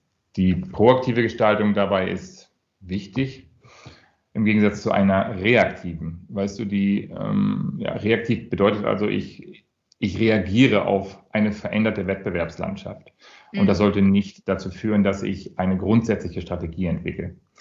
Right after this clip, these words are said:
Speaker 1: Welche Aspekte sind da wichtig? Dann, ja, die Rahmenbedingungen einer proaktiven Gestaltung einer Strategie eines Unternehmens bilden halt die Werte und Normen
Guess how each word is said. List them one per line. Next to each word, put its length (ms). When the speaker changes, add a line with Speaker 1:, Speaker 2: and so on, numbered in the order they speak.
Speaker 1:
Welche 260
Aspekte 400
sind 180
da 140
wichtig? 520
Dann, 500
ja, 240
die 220
Rahmenbedingungen 960
einer 180
proaktiven 800
Gestaltung 520
einer 140
Strategie 720
eines 220
Unternehmens 640
bilden 400
halt 200
die 120
Werte 320
und 180
Normen 580